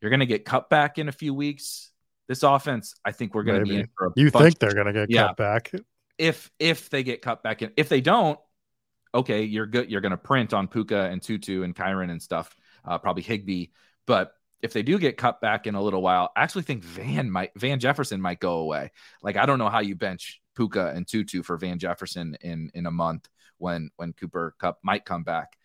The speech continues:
Speaker 1: So, um, kinda my
Speaker 2: They,
Speaker 1: takeaways
Speaker 2: they've
Speaker 1: on the
Speaker 2: always
Speaker 1: Rams.
Speaker 2: tried to get rid of Van Jefferson, though. Like, they, they've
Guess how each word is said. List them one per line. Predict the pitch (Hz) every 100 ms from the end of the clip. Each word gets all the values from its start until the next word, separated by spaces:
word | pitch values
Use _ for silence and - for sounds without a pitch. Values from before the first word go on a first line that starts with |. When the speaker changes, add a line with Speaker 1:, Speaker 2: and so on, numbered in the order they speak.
| _
Speaker 1:
So, | - 98 85 - -
um, | 85 80 78 - _ _ _ _
kinda | 147 147
my |
Speaker 2:
They, | 139 -
Speaker 1:
takeaways |
Speaker 2:
they've | - 311
Speaker 1:
on | 202 160
the |
Speaker 2:
always | 185 160
Speaker 1:
Rams. |
Speaker 2:
tried | - 131 120
to |
get | 123 123
rid | 117
of | 113
Van | 117 117
Jefferson, | 107 120 123 120 120 113
though. | 113 113 - _ _ _ -
Like, | 170 156
they, | 214
they've | 165 190 254